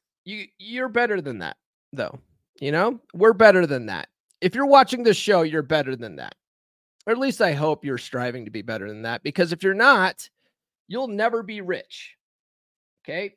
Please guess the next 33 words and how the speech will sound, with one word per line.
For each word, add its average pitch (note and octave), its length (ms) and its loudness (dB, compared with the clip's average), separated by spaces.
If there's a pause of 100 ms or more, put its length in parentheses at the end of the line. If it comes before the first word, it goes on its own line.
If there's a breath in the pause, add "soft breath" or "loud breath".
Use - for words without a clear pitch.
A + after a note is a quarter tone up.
You'll E3+ 120 -6
never A#3+ 260 -4
be G#3+ 140 -8
rich. E3+ 500 -6
Or G#3 200 2
in, G#3 280 -2
in, F#3+ 340 -8
and F3+ 100 -4
I, F3+ 220 -2
and E3+ 160 -8
I E3+ 60 -4
say F#3+ 180 0
rich, E3+ 640 -4
a D#3 60 -8
lot F#3+ 200 0
of F#3 80 0
that F3+ 260 -4
is C#3+ 500 -10
subjective, C#3 720 -10 (280)
right? C3 280 -12 (760)
Right? D3 220 -12 (140)
You'll F3 160 -4
never, G3+ 500 0 (500)
make G#3+ 340 2
a F#3+ 80 -2
good F#3+ 260 -2
enough F#3+ 240 0
living E3 400 2
that D3 140 -2
you're D#3 120 -8
gonna D#3+ 160 -2
live D#3 240 -4
comfortably. B2+ 640 -12